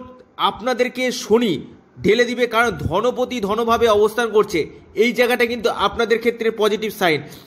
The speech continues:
ন্যাচারালি আপনাদের ফিনান্সিয়াল ক্রাইসিস কিন্তু আপনাদের থাকবে না। আর্থিক স্থিতি যথেষ্ট, আর্থিক মজবুত যথেষ্ট কিন্তু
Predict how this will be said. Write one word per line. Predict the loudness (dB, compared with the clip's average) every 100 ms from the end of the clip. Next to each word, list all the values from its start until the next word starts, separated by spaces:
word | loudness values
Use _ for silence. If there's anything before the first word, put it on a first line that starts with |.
| _ _ _ _ -20 -20 -2
ন্যাচারালি | 2 4 4 2 2 -4 -10 _ _ _
আপনাদের | -2 -2 2 2 2 0
ফিনান্সিয়াল | -4 0 0 0 -2 0 0
ক্রাইসিস | 2 2 2 -2 -8
কিন্তু | -2 0
আপনাদের | 0 -2 -2 -2
থাকবে | 0 -2 0
না। | -2 -4 -8 -20 _
আর্থিক | 2 2 0 -4 -4 -8
স্থিতি | -6 -6 -2 -4 -4 -8 -20 _ -4
যথেষ্ট, | 0 2 2 2 2
আর্থিক | 2 2 0 0 -6
মজবুত | 0 0 2 0
যথেষ্ট | 0 0 0 -4 -4
কিন্তু | -2 0 -2